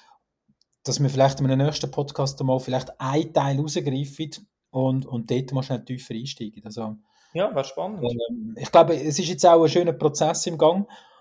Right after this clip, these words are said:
Speaker 1: und die Erkenntnis kommt, noch dies noch. Und, äh, wir werden das mit euch teilen draussen.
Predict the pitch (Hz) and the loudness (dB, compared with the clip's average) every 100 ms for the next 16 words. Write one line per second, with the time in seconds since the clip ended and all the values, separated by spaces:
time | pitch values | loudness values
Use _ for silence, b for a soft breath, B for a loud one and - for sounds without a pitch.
0 | B _ 143 147 147 139 - - 147 - | B _ 2 4 4 0 -6 -2 -2 4
1 | 170 160 139 - 160 196 196 - 143 151 | 2 2 -2 4 4 4 -2 -2 0 2
2 | 143 143 143 196 208 - _ _ _ 131 | 0 0 2 2 -2 -12 _ _ _ -6
3 | 131 131 131 127 131 127 127 131 127 123 | -4 -2 0 0 0 -2 -4 -6 -10 -8
4 | 120 117 - 107 151 190 196 147 - | -8 -8 -8 -8 -8 -6 -6 -8 -12